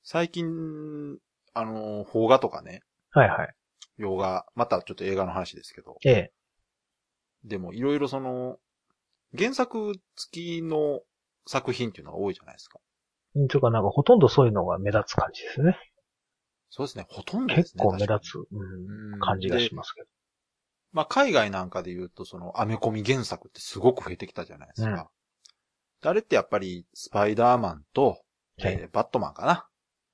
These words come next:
Speaker 2: そうっすね。
Speaker 1: で、Xメン、あの辺がもう大成功したっていうのが、
Speaker 2: うん。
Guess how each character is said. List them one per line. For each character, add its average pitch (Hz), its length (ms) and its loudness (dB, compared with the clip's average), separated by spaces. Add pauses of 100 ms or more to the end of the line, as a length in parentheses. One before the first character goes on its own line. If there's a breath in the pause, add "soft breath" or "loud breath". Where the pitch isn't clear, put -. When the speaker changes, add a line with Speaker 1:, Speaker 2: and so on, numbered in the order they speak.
(120)
Speaker 2:
そ 110 120 2
う - 40 4
っ - 40 0
す - 120 -14
ね。 - 240 -10 (380)
Speaker 1:
で、 127 120 4
X 127 300 -2
メ 90 80 -6
ン、 87 100 -8
あ 113 40 -2
の 127 140 0
辺 131 260 -2
が 160 180 8
も 98 160 -8
う 87 40 -10
大 104 200 2
成 135 120 4
功 104 200 0
し - 80 -10
た 92 100 -10
っ - 40 -16
て - 140 -20
い - 40 -10
う 113 60 -2
の 110 140 2
が、 98 60 0
Speaker 2:
う 90 40 -6
ん。 - 80 -14